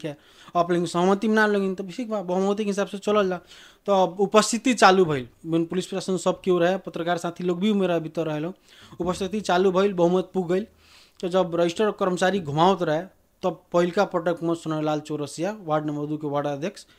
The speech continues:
वहाँ बैनेटिंग फाड़ देनी। ओकर वीडियो भी शायद वायरल भई रहे, आई रहे, उ देखबे कइनी, सीसीटीवी में सब रिकॉर्ड भई रहे। तो ऐसन भई रहे तो हम ठीक बा, हम फोन कइनी सीडीओ साहब लगे कि "हैंग बा, प्रशासन के सामने ही यहाँ बै-, मतलब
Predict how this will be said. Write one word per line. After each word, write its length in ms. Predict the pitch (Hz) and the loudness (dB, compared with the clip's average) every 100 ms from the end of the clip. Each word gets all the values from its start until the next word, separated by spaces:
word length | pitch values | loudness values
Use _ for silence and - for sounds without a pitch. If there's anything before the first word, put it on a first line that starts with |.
| _ _ _ - | _ _ _ -2
वहाँ 280 | 180 185 165 | 4 4 4
बैनेटिंग 360 | 165 160 165 | -2 -2 -4
फाड़ 200 | 151 147 | -4 -6
देनी। 240 | 139 131 127 | -4 -6 -8
ओकर 180 | 139 156 | -8 -8
वीडियो 320 | 143 151 185 | -6 0 2
भी 160 | 185 190 | 4 2
शायद 200 | 180 160 | 0 0
वायरल 260 | 156 165 | 0 0
भई 140 | 151 160 | 0 -2
रहे, 100 | 160 | -2
आई 200 | 143 151 | -2 -2
रहे, 200 | 143 160 - | -4 -6 -14
उ 20 | |
देखबे 280 | 147 147 156 | -10 -6 -4
कइनी, 320 | 151 151 147 | -4 -4 -6
सीसीटीवी 460 | 160 156 156 165 160 | -8 -12 -12 -8 -6
में 160 | 160 151 - - - | -8 -10 -18 -20 -4
सब 120 | 165 | -2
रिकॉर्ड 280 | 156 156 143 | 0 -4 -4
भई 140 | 139 | -6
रहे। 120 | 131 127 _ _ - _ _ _ - | -6 -10 _ _ -20 _ _ _ 0
तो 480 | 156 147 139 131 175 | 2 2 -2 -8 -4
ऐसन 260 | 185 226 220 | 0 2 4
भई 140 | 214 | 6
रहे 100 | 220 | 4
तो 60 | 214 | 2
हम 80 | |
ठीक 180 | 208 247 | -2 -2
बा, 100 | 220 | 0
हम 80 | 202 | 0
फोन 260 | - 214 208 | 0 -2 0
कइनी 180 | 208 | 0
सीडीओ 180 | 196 196 | 0 -4
साहब 220 | 190 185 | -4 -4
लगे 140 | 175 170 | -2 -4
कि 120 | 165 | -2
"हैंग 280 | 170 185 180 | 0 0 0
बा, 300 | 175 202 175 131 - _ - | 4 4 4 0 -14 _ -16
प्रशासन 420 | 156 165 - 185 | -8 -6 -2 -2
के 60 | 175 | -2
सामने 380 | 175 175 196 | 0 2 6
ही 80 | 226 | 6
यहाँ 200 | 202 196 | 4 2
बै-, 160 | 170 165 | 0 -2
मतलब 500 | 170 165 180 254 | 0 -2 -2 -4